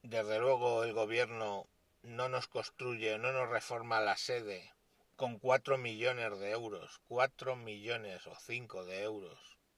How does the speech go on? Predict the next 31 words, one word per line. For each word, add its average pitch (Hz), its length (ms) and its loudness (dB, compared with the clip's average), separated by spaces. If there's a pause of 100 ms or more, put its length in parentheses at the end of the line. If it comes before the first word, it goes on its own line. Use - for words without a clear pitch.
(1800)
que 135 240 8
es 147 120 0
casi 147 380 4
lo 123 140 2
mismo 127 480 0
que 107 160 2
va 113 140 8
a 110 40 8
dar 117 220 6
el 113 160 0
gobierno 107 680 -2 (300)
en 107 220 -2
La 101 100 4
Palma 117 480 2
para 98 280 2
reconstruir 98 760 -6
las 98 180 -2
casas, 127 480 -2 (640)
eh, 85 720 -6 (380)
lo 90 160 -10
contaba 87 400 -4
ayer, 110 400 -2 (500)
más 107 260 -6
o 101 60 -6
menos 95 300 -8
salen 92 360 -6 (520)
a 120 120 2
diez 104 240 0
mil 110 400 -4 (140)
y 123 140 0
bajando 104 680 -2